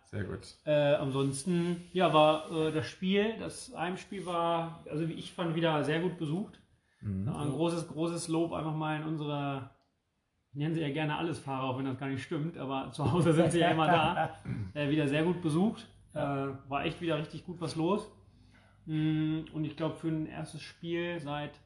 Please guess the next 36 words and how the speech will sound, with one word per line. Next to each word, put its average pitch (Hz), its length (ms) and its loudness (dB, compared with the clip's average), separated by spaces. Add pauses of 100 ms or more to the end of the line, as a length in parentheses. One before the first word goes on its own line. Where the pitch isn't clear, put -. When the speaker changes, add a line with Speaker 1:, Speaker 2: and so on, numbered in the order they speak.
(640)
Speaker 2:
dreiundzwanzigsten 147 600 -4
zehnten 151 280 -4
zweitausendzwanzig, 143 720 -6
du 131 100 -6
hättest 127 180 -8
es 123 40 -8
natürlich 131 300 -6
gewusst. 123 260 2
Speaker 1:
Ach, 117 80 8
na 117 120 10
klar. 123 500 10
Speaker 2:
Ja, - 60 -
ist - 80 -10
ja 131 80 -6
ganz 123 200 -6
klar. 131 400 -2 (360)
Speaker 1:
<laughs> - 360 -12
Speaker 2:
Ähm, 139 600 4
Speaker 1:
Ich 123 60 -4
bin 117 100 0
ja 107 60 4
vorbereitet. 113 680 4
Speaker 2:
ne, 143 120 -4
und 139 100 0
seit 135 140 0
dem 143 120 0
ersten, 143 520 0
äh, 139 160 -4
Heimspiel, 147 460 -2
seit 139 140 -2
dem 143 120 -4
elften 147 420 -4
zehnten 147 300 -2
zweitausendzwanzig, 139 1040 -4
äh, - 20 -14
war 127 420 -6